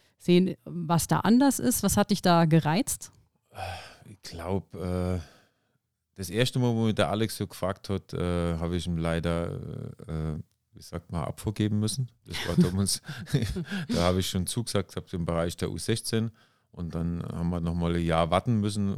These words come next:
Speaker 2: weil, äh, ich einfach, wenn ich was sag, dann, dann mache ich das auch.
Speaker 1: Mhm.
Speaker 2: Und ein Jahr später kam er dann wieder auf mich zu. Und da der Alex und ich eigentlich, äh, schon mal drei Jahre im N-L-Z-Bereich U fünfzehn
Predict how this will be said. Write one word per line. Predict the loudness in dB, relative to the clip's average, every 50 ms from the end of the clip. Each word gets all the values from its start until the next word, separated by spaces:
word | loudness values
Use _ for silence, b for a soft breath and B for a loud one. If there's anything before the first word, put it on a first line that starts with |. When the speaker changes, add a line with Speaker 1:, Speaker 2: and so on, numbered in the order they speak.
| -4 -4
Speaker 2:
weil, | -2 -2 0 0 0 0 -2 -2 -2 -2
äh, | -2 -2 -2 -2 -2
ich | -4 -6 -6 -8
einfach, | -8 -8 -6 -8 -6 -4
wenn | -2 -2
ich | -4 -4 -6
was | -8 -6 -6 -6
sag, | -4 -4 -6 -6 -6 -6
dann, | -4 -4 -4 -4 -6 -8 -8
dann | -8 -6 -6 -6
mache | -6 -4 -4
ich | -2
das | -2 -2 -2 -2
auch. | -2 -2 -2 -2 -4
Speaker 1:
Mhm. | -8 -16 B B B B B B B B B
Speaker 2:
Und | -4 -2 -2 0 0
ein | 2 2 4
Jahr | 4 4 4 4
später | 2 0 2 4 4 6 6 6 4 4
kam | 4 2 0 2 2
er |
dann | 2 2 2
wieder | 0 0 0 0 -2
auf | -2 -6 -6
mich | -8 -8 -8 -8
zu. | -6 -4 -2 -2 -4 -6 _ -20 _ _ _ _
Und | -8 -4 -2 -2 -2 -2 -4
da | -4 -2 -2 -2
der | -2 -4 -2
Alex | -2 0 0 0 0 0 -2
und | -2 0
ich | 0 0 0 -2 -2
eigentlich, | -2 0 0 0 0 0 0 -2 -2 -4 -4
äh, | -4 -4 -4 -4 -6 -6
schon | -4 -2 0
mal | 0 0
drei | 0 0 2 2
Jahre | 2 4 2 2 2 2 0 0
im | 0 0 0 -2
N-L-Z-Bereich | -2 -2 -2 -2 -2 -2 -4 -4 -4 -4 -6 -2 -2 -2 -2 -2 -4
U | -6 -6
fünfzehn | -6 -8 -12 -12 _ -8 -6 -4 -4 -4 -6